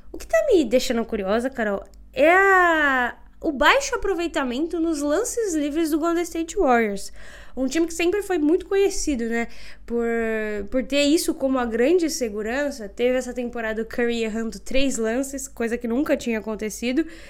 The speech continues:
E ontem, por exemplo, ele errou três de novo, quatro de sete, ele ficou com cinquenta e sete por cento em field goal. É bem diferente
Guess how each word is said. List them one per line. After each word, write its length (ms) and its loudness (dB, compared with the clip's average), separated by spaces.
E 160 10
ontem, 360 8
por 160 2
exemplo, 320 2
ele 100 2
errou 180 4
três 280 0
de 80 4
novo, 440 4
quatro 420 0
de 100 -4
sete, 480 -2
ele 140 -2
ficou 160 -6
com 140 -4
cinquenta 580 0
e 60 0
sete 320 -4
por 160 -4
cento 280 -4
em 60 -4
field 300 -8
goal. 180 -8
É 100 -4
bem 380 4
diferente 800 2